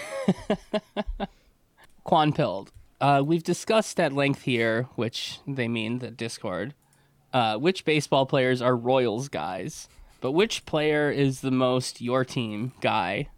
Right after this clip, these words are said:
out there right now? And I think they just kind of mean, like, who's got the energy of, like, you know, uh, of a team that's preferably on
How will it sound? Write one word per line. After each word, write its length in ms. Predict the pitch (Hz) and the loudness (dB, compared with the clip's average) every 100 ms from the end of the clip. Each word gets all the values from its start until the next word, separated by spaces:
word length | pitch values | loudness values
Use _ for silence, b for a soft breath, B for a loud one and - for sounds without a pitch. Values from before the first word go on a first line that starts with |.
| - 135 | -10 -2
out 240 | 123 123 | -2 0
there 400 | 127 117 117 127 - | -4 -4 -4 -8 -10
right 240 | 113 120 117 | -8 -8 -6
now? 440 | 117 110 104 135 B B B | -4 -4 -6 -8 B B B
And 100 | 139 | 0
I 60 | 147 | 0
think 220 | 208 208 | 2 0
they 240 | 185 151 135 | 0 0 -2
just 260 | - 131 | -6 0
kind 160 | 143 123 | 2 2
of 80 | 117 | 0
mean, 240 | 117 120 | -2 -2
like, 320 | 110 104 - - | -2 -4 -8 -2
who's 180 | 170 180 | 0 2
got 320 | 202 185 160 _ _ _ _ _ _ _ _ - | 4 4 2 _ _ _ _ _ _ _ _ -2
the 220 | 147 143 135 | 2 4 4
energy 680 | 139 139 127 127 117 131 147 _ _ _ - | 4 4 2 0 -2 -4 -6 _ _ _ 0
of, 240 | 127 120 131 | 2 2 0
like, 460 | 120 113 - - _ - - _ _ _ _ _ _ _ _ - | -2 -2 -6 -14 _ -20 -20 _ _ _ _ _ _ _ _ -2
you 120 | 123 | -2
know, 240 | 95 82 _ - | -2 -8 _ 2
uh, 160 | 127 113 | 4 6
of 180 | 135 127 | 4 6
a 160 | 139 131 | 6 6
team 560 | - 139 117 117 135 _ - | 4 0 2 0 -2 _ -2
that's 260 | 147 139 - - - | 0 0 -8 -12 0
preferably 560 | 175 175 143 139 120 | 2 4 2 2 0
on 460 | 98 110 104 127 | 0 0 0 -2